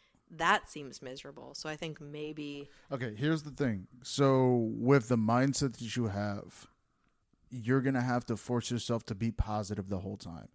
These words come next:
Speaker 2: because there will be a moment when you're, like, maybe an hour, two hours in, where the bad thoughts are gonna come in, the negativity is gonna come in, and if you stay with that negativity,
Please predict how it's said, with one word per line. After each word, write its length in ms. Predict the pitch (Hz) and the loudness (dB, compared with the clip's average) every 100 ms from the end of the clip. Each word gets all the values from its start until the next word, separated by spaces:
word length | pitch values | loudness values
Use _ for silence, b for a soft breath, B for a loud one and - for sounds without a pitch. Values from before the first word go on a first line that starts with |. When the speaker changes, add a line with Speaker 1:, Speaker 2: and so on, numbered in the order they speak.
| b b - | b b -4
Speaker 2:
because 340 | 127 135 107 | -2 0 0
there 140 | 113 135 | 2 2
will 120 | 139 | 2
be 140 | 127 | 2
a 60 | 131 | 0
moment 540 | 104 104 120 113 98 | 0 0 0 0 -4
when 140 | 107 104 | -4 -4
you're, 180 | 107 - _ _ _ _ | -4 -6 _ _ _ _
like, 200 | 107 113 | -10 -6
maybe 240 | 120 120 | -4 -2
an 100 | 117 | -2
hour, 460 | 107 110 110 110 107 - | -2 -2 -2 -4 -6 -10
two 200 | - 123 | -6 -2
hours 300 | 113 107 104 | -2 -2 -2
in, 260 | 107 110 101 b b b b | -2 -2 -4 b b b b
where 140 | 117 113 | -2 0
the 80 | 101 | 0
bad 360 | 92 113 117 | -2 -2 -2
thoughts 340 | - 117 113 - | -4 -4 -4 -6
are 60 | |
gonna 160 | 110 110 | -4 -4
come 260 | - 117 113 | -4 -2 0
in, 140 | 120 | 0
the 80 | 107 | 0
negativity 560 | 104 107 104 117 113 | -2 -4 -4 -4 -2
is 120 | 117 110 | -2 0
gonna 160 | 120 | -2
come 200 | 120 120 | 0 0
in, 180 | 131 131 - | 0 -2 -6
and 160 | 113 | -6
if 140 | 107 113 | -4 -2
you 220 | 120 123 | -2 0
stay 380 | - - 113 123 | -4 -4 -2 0
with 200 | 135 131 | 0 0
that 160 | 143 | -2
negativity, 720 | 120 120 117 - 151 160 175 | 0 -2 -2 0 0 0 -2